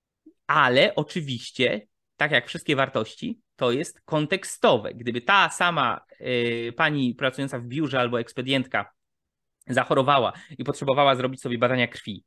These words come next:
albo jakiekolwiek inne badanie, do których potrzebny jest mikroskop czy inna aparatura medyczna albo laboratoryjna, to owszem, już wówczas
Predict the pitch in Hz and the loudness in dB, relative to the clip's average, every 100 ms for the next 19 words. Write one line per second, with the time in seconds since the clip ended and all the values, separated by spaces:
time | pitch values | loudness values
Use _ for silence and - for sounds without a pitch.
0 | _ 123 123 123 151 143 135 131 123 120 | _ -4 -4 -4 0 0 0 -2 -2 0
1 | 123 120 113 - 123 - - 180 135 - | -2 -2 -4 -6 -8 -10 -20 -20 -8 -4
2 | 123 147 135 123 135 123 139 - 123 139 | -2 0 0 -2 -4 -2 -2 -2 -8 -4
3 | 127 120 123 120 131 120 120 123 120 117 | -2 0 -2 -2 -2 -2 -4 -6 -4 -2
4 | 117 113 127 139 113 98 117 220 _ _ | -2 0 0 0 -2 -2 -4 -6 _ _
5 | _ - 160 - 214 170 - - 214 143 | _ -2 -2 4 4 4 2 -2 -2 0
6 | 226 185 143 151 233 - - 123 - - | -2 -2 -4 -2 -2 -2 -2 -2 -2 -18